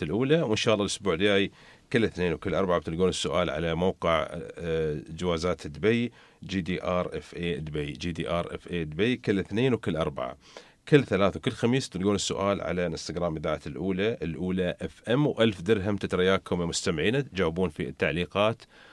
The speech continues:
آه، وإن شاء الله تعالى هناك عاد بيتواصلوا وياكم قسم التواصل الاجتماعي. انزين، نحن طرحنا سؤال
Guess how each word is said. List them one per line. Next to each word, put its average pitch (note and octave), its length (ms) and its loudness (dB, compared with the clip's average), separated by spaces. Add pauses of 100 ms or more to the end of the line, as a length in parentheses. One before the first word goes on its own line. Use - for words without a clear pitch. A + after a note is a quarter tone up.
(280)
آه، D#2+ 280 0
وإن F2+ 140 -2
شاء G2 180 2
الله F2 120 0
تعالى F#2 400 2 (100)
هناك F#2+ 300 0
عاد F2 160 0
بيتواصلوا F2 420 0
وياكم F2+ 240 0
قسم E2+ 300 -4
التواصل D#2+ 600 0
الاجتماعي. B1 580 -6 (480)
انزين، E2+ 400 0
نحن D2 240 -2
طرحنا A#2+ 320 2
سؤال - 520 0